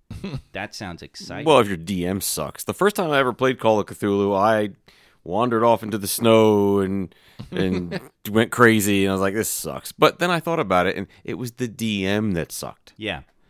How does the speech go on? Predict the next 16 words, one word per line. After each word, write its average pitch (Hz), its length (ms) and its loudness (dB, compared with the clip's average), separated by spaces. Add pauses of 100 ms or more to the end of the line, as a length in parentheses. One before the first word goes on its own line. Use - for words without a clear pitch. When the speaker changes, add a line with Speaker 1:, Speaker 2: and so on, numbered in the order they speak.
(440)
Speaker 3:
'Cause 101 140 0
I - 20 4
looked 101 240 0
back 98 240 2
on 92 80 -2
the 90 80 -4
games 90 400 0
that 82 100 -4
he 85 140 -6
had 78 100 -6
run, 78 440 -6 (340)
and, 71 400 -10
uh, 73 220 -10 (100)
they're 80 220 -6
not 73 340 -10 (100)
good. 67 300 -16